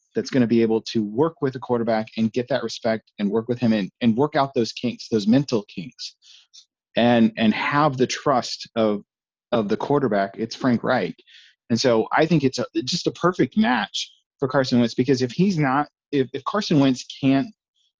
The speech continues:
get his career back together after the lackluster year he had last year,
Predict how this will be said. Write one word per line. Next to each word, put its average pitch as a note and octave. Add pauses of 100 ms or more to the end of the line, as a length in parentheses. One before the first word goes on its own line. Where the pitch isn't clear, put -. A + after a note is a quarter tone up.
(340)
get B2+
his A#2+ (480)
career B2
back A#2+
together A#2 (480)
after B2+
the A2+
lackluster A2+
year A2+
he A2+
had G#2
last G2+
year, D#3